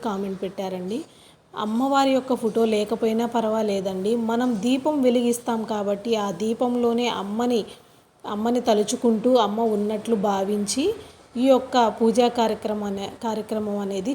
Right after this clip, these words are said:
చేసుకోవచ్చు అనమాట. అందుకోసమే అమ్మకి ఇష్టమైనటువంటి ఎర్రని పుష్పాలను, దానిమ్మ గింజలను పలహారంగా అమ్మకి నైవేద్యంగా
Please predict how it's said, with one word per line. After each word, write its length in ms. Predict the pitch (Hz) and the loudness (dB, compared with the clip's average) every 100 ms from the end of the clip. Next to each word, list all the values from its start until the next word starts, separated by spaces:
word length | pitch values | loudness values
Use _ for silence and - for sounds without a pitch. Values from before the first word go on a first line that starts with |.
| 269 | 0
చేసుకోవచ్చు 680 | 240 202 - 190 180 180 202 | 0 0 -2 -2 -2 -4 -8
అనమాట. 360 | 175 175 170 175 - _ _ _ _ - | -6 -8 -8 -8 -10 _ _ _ _ -6
అందుకోసమే 640 | 233 247 262 262 254 262 339 | 0 2 4 4 2 0 0
అమ్మకి 400 | 220 220 240 247 | 0 0 -2 -2
ఇష్టమైనటువంటి 920 | 233 - 254 240 233 226 226 226 226 | -4 -4 -2 0 0 0 0 0 0
ఎర్రని 420 | 320 226 208 233 233 | 2 4 4 2 0
పుష్పాలను, 720 | 226 202 - 240 233 233 285 262 | -2 -4 -4 -2 0 0 -2 0
దానిమ్మ 420 | 214 208 214 214 | 0 0 -2 -2
గింజలను 520 | 220 214 220 214 233 285 | -2 -2 -2 -2 -2 0
పలహారంగా 680 | 233 202 214 226 220 214 254 262 | 0 0 -2 -2 0 -2 -2 -2
అమ్మకి 480 | 196 208 226 277 359 285 | -4 -6 -6 -2 -2 -2
నైవేద్యంగా 840 | 214 185 190 214 190 220 214 | -2 0 2 2 2 0 0